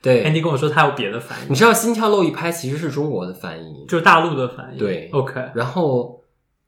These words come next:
Speaker 1: 这个戏在 Netflix，如果你用 Netflix 把语言 language 调到中文的话，
Speaker 2: 嗯。
Speaker 1: 就会出现它原本的中文翻译。
Speaker 2: 是。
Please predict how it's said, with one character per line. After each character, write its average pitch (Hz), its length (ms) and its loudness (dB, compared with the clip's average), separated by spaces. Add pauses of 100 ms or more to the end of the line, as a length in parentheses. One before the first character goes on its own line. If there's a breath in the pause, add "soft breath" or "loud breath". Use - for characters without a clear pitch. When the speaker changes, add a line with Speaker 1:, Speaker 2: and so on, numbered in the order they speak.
Speaker 1:
这 208 180 2
个 101 580 -2
戏 120 400 -4
在 123 320 -4
Netflix， 127 580 -4
如 135 120 -4
果 151 160 4
你 104 260 -4
用 113 260 -2
Netflix 110 500 -8
把 82 240 -8 (160)
语 95 200 -8
言 90 280 -10
language 120 440 -4
调 92 220 -14
到 104 360 -10
中 170 200 2
文 85 240 -4
的 - 80 -14
话， 175 100 -6 (180)
Speaker 2:
嗯。 131 60 -10
Speaker 1:
就 131 120 -4
会 135 100 -2
出 139 180 -4
现 143 180 -2
它 - 120 -8
原 113 220 -2
本 87 160 -6
的 95 140 -10
中 117 160 -4
文 92 180 -8
翻 90 260 -14
译。 87 160 -14
Speaker 2:
是。 143 380 0